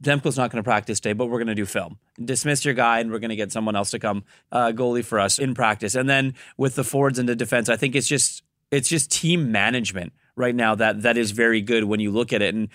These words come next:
obviously it starts from right at the top with, um, you know, Jim Rutherford and Patrick Allvin and their staff doing what they need to do. But I give a lot of credit to, to Rick Tocchet here. I mean, uh, we, you know, talked about it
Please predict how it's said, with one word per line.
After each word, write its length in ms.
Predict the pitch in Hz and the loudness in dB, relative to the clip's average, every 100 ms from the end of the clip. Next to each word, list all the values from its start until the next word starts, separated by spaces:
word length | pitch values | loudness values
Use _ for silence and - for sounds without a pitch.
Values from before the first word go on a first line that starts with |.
| - - | -14 -2
obviously 420 | 113 120 120 131 | 0 0 0 0
it 40 | 113 | 0
starts 340 | 127 120 - 123 | 0 0 -2 -6
from 580 | - 117 117 113 104 110 | -2 0 0 -2 -4 -4
right 160 | 117 117 | 0 0
at 60 | |
the 80 | 110 | 0
top 320 | 104 117 143 | 0 2 2
with, 320 | 127 113 - 110 | 0 -2 0 0
um, 400 | 101 98 101 95 - - | 2 2 -2 -8 -18 -12
you 40 | 123 | -4
know, 80 | 131 | -2
Jim 160 | 131 | 0
Rutherford 300 | 127 135 143 | 2 2 2
and 80 | 139 | 2
Patrick 240 | 123 123 123 | 2 2 0
Allvin 220 | 120 127 | 0 2
and 100 | 117 | 2
their 100 | 135 | 2
staff 300 | - 135 117 | 4 2 2
doing 180 | 135 135 | 0 0
what 120 | 123 | 2
they 100 | 135 | 2
need 140 | 135 | 0
to 80 | 131 | 0
do. 120 | 156 | 0
But 300 | 139 131 120 - - - | 2 2 2 -4 -20 -2
I 120 | 143 156 | 2 4
give 100 | 165 | 4
a 40 | |
lot 160 | 156 156 | 4 2
of 60 | |
credit 380 | 151 151 147 120 | 2 0 0 -4
to, 160 | 135 123 - | -4 -6 -2
to 140 | 156 | 0
Rick 160 | 151 - | 2 2
Tocchet 360 | 131 165 170 | 2 2 0
here. 200 | 113 98 | 0 2
I 40 | 101 | 2
mean, 300 | 113 110 104 | 0 0 2
uh, 240 | 113 107 | 4 2
we, 200 | 107 120 - - _ | 0 -4 -6 -18 _
you 100 | 131 | -2
know, 140 | 127 113 | 0 0
talked 260 | 131 123 | 0 0
about 240 | 131 123 120 | 2 2 2
it 140 | 117 | 0